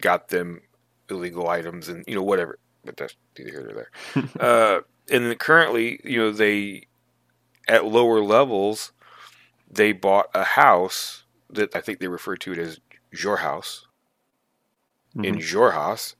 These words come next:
Speaker 1: So they have that, but they don't stay there very often. They're always going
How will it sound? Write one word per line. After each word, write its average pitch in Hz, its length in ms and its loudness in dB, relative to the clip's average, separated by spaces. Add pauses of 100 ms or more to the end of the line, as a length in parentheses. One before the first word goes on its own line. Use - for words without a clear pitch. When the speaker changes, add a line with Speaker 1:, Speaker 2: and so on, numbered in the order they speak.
Speaker 1:
So 107 300 0
they 107 200 2
have 101 460 2
that, 101 540 2 (220)
but 110 220 4 (760)
they 113 680 -2 (440)
don't 135 240 2
stay 147 220 2
there 156 160 4
very 98 220 0
often. 87 260 -4
They're 95 240 -4
always 123 320 2
going 113 400 0